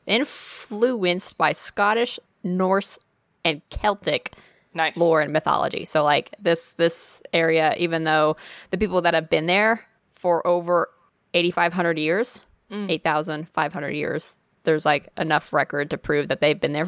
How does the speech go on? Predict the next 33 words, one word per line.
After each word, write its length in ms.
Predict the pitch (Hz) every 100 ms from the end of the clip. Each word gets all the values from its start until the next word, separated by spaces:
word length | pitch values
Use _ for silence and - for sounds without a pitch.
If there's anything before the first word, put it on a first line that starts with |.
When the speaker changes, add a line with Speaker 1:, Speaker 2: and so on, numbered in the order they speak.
| -
Speaker 1:
for 140 | 202
this 160 | 208 208
long. 260 | 240 247 269 _ _ _ -
Speaker 2:
Yeah. 280 | 226 180 143 - - - - -
Speaker 1:
They, 380 | 180 170 165 - 185
they 140 | 170
date 280 | 220 214 -
back 320 | 185 180 -
to 600 | - 190 180 170 165 160 - _ 185
the 260 | 165 156 - _ 175
Mesolithic 880 | 170 170 165 160 170 180 226 220 -
and 120 | 165 156
the 60 |
Neolithic 720 | 160 185 165 147 160 147 -
era. 380 | 135 - - - - -
So 260 | 196 175 165 415 453
they've 120 | 453
been 100 | 240
there, 160 | 233 233
Speaker 2:
Fancy. 140 | -
Speaker 1:
they've 160 | 196 240
been 100 | 254
there 120 | 226
for 100 | 214
so 220 | - 208 190
long, 400 | 175 190 208 - - - - -
but 300 | 180 165 - 196 -
different, 440 | 196 190 180 170 -
you 100 | 175
know, 280 | 156 151 151 _ _ _ -
countries 440 | 185 160 165 151
are 80 | 156
like, 300 | 151 147 -